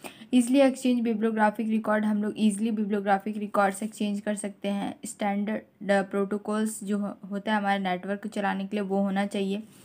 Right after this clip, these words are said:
डॉक्यूमेंट्री डे-, अ, डॉक्यूमेंट डिलीवरी सिस्टम to member library, जो भी मेंबर लाइब्रेरीज उसमें डॉक्यूमेंट डिलीवरी सर्विस क्या हो जाएगा, इंक्रीज हो जाएगा।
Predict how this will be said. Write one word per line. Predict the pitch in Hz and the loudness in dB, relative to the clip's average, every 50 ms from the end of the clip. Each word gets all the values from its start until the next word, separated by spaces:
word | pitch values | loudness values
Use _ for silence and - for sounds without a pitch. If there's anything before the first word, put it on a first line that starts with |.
| - - - - - - - - - | -20 -20 -20 -20 -20 -18 -8 2 6
डॉक्यूमेंट्री | 226 247 240 240 254 240 240 240 247 247 226 226 240 247 262 254 | 6 6 8 6 6 6 6 6 6 4 2 2 2 2 2 4
डे-, | 226 240 226 220 - | 4 4 4 4 4
अ, | - 208 202 196 196 | 4 6 6 6 6
डॉक्यूमेंट | 190 196 202 202 214 220 233 240 233 226 | 6 6 4 4 4 4 4 4 4 4
डिलीवरी | 220 214 214 214 208 202 226 226 | 2 2 2 2 2 2 0 0
सिस्टम | 226 - 214 220 - - 220 214 220 220 | 0 -2 -4 -4 -4 -2 0 2 2 2
to | 220 226 226 | 2 0 -4
member | 208 - - - 196 196 190 196 196 208 214 | -4 -6 -4 -2 0 0 0 2 2 2 2
library, | 208 208 202 196 185 190 190 208 208 | 2 2 0 0 0 0 0 0 0
जो | 208 214 202 | 0 0 0
भी | 196 220 | 2 2
मेंबर | 214 208 190 185 190 202 202 | 4 4 4 2 2 2 2
लाइब्रेरीज | 208 208 202 196 196 196 202 202 208 | 2 2 0 0 0 -2 -2 -2 -2
उसमें | 208 202 - 208 202 | -4 -6 -4 -2 0
डॉक्यूमेंट | 196 190 180 185 190 202 202 202 | 2 0 0 0 -2 -2 -2 0
डिलीवरी | 196 196 190 190 185 185 208 | 0 0 0 0 0 0 -2
सर्विस | 214 - 214 190 185 190 196 196 | -4 -2 -4 -4 -2 -4 -6 -6
क्या | - 208 202 | -4 -4 -4
हो | 202 | -2
जाएगा, | 202 196 185 185 | -2 -4 -4 -4
इंक्रीज | - - 185 185 180 190 196 202 208 202 | -4 -6 -6 -6 -4 -4 -4 -2 -2 -2
हो | 214 208 | -2 -2
जाएगा। | 208 202 196 190 196 208 226 | 0 0 0 0 0 -4 -6